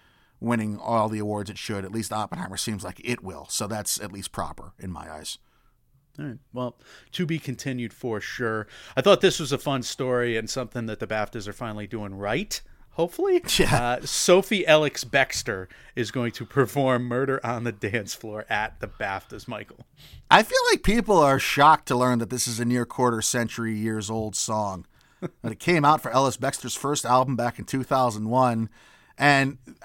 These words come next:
Speaker 1: her performing on the bafta stage kinda goes in line with the weird M T V-ish feel that this whole award season has had, because,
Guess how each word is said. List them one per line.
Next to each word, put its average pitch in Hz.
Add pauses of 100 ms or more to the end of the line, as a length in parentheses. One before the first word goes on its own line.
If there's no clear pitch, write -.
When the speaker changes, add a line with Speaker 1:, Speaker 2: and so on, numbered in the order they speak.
(140)
Speaker 1:
her 269
performing 220
on 170
the 147
bafta 170
stage 180 (120)
kinda 190
goes 175
in 143
line 151
with 131
the 131
weird 151
M 160
T 165
V-ish 131
feel 139 (260)
that 127
this 143
whole 139
award 123
season 117
has 107
had, 104
because, 113